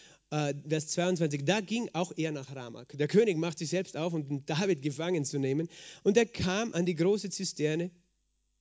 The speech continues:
in Sechu. Und er fragte, „Wo sind Samuel und David?“ Man antwortete ihm, „Siehe in Najot.“ Und er ging von dort nach Najot in Rama.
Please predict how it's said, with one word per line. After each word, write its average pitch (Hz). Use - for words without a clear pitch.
in 156
Sechu. 156
Und -
er 160
fragte, 170
„Wo 190
sind 185
Samuel 185
und 170
David?“ 156
Man 160
antwortete 160
ihm, 151
„Siehe 175
in 151
Najot.“ 139
Und 147
er 156
ging 170
von 165
dort 151
nach 151
Najot 143
in 143
Rama. 135